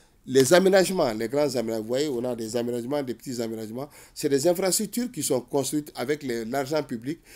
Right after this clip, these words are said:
Et ces infrastructures construites, on aménage aussi des terres. Et ces terres aménagées sont mises à la disposition des exploitants agricoles. C'est ce qui permet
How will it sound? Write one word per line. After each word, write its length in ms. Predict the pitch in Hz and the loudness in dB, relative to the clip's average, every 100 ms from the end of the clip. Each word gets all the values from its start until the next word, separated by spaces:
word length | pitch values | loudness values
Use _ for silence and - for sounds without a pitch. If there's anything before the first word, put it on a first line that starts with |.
| - - - | -20 -12 0
Et 120 | 185 | 2
ces 240 | 160 139 | 2 0
infrastructures 720 | 147 147 143 180 - 202 214 220 - _ _ - | 0 0 -4 -4 -4 -4 -6 -8 -18 _ _ 2
construites, 420 | 165 156 190 185 | 4 4 0 -6
on 220 | - 135 139 | -2 0 4
aménage 380 | 175 190 226 185 | 4 6 6 6
aussi 240 | 151 170 | 4 0
des 160 | 131 113 | 0 0
terres. 260 | 135 147 151 _ _ - - | 2 -2 -4 _ _ -18 -2
Et 140 | 175 | 4
ces 240 | 190 165 135 | 4 4 2
terres 260 | 196 190 | 2 2
aménagées 500 | 143 135 131 127 151 | 4 4 4 2 2
sont 520 | 156 - 127 127 123 - | 0 0 0 0 -4 -4
mises 500 | - 131 180 208 - - - - | 0 2 2 0 -4 -10 -18 -10
à 80 | - | -2
la 140 | 120 117 | 0 0
disposition 800 | 120 - 131 120 107 131 139 160 - - | -2 -2 -2 -2 -2 0 -2 -6 -18 -14
des 220 | - 113 127 | -2 0 2
exploitants 440 | 120 120 113 135 | 0 -2 -2 -2
agricoles. 320 | 98 107 117 | -4 -2 -2
C'est 120 | - | -2
ce 160 | 120 208 | -4 -4
qui 160 | 185 139 | -2 -2
permet 480 | - 123 120 143 | 0 2 2 -2